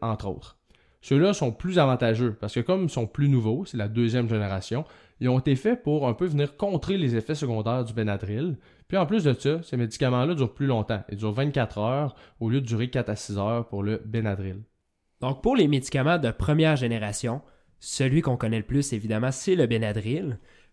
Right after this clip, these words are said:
Speaker 2: Faut savoir qu'il cause beaucoup, mais vraiment beaucoup d'effets secondaires, sans avoir plus d'avantages au niveau du contrôle des allergies.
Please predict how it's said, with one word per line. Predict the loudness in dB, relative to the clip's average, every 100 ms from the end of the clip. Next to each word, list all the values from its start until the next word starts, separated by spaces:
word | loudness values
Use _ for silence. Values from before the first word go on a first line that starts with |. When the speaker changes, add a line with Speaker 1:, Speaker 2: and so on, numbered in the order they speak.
| -6
Speaker 2:
Faut | -2
savoir | 2 2 4 2
qu'il | 0 -2
cause | 2 2 0
beaucoup, | -4 -2 0 -2 -2 -10 -4
mais | 0 2
vraiment | 2 4 4
beaucoup | 4 2 2 2 2
d'effets | 2 4 2
secondaires, | 2 2 2 0 0 -4 -8 -14 -20 -10
sans | -2 2
avoir | 4 4 4
plus | 4 2 4
d'avantages | 2 2 0 2 2 0 -2
au | 0 2
niveau | 2 2
du | 0
contrôle | 0 0 2 2 2
des | 2 2
allergies. | 2 0 -4 -8 -16